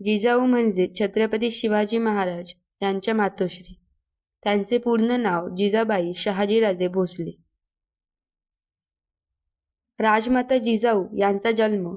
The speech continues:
बारा जानेवारी पंधराशे अठ्ठ्याण्णव रोजी सिंदखेड राजा येथे झाला. लहानपणापासूनच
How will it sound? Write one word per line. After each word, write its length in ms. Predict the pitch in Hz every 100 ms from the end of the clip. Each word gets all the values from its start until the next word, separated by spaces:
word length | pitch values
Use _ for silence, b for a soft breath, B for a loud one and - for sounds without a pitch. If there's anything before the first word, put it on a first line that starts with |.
| - -
बारा 260 | 202 214
जानेवारी 760 | 233 226 226 226 196 175 208 _ _ _
पंधराशे 480 | 208 208 208 214 -
अठ्ठ्याण्णव 600 | 226 202 - 220 220 233
रोजी 380 | 220 190 175 170
सिंदखेड 680 | - 208 202 220 220 233 226
राजा 460 | 220 180 - 175
येथे 300 | 185 180 208
झाला. 300 | 202 175 156 - _ _ _ _ _ _ _ _ _ _ -
लहानपणापासूनच 1160 | 208 226 247 254 247 247 240 247 208 175 -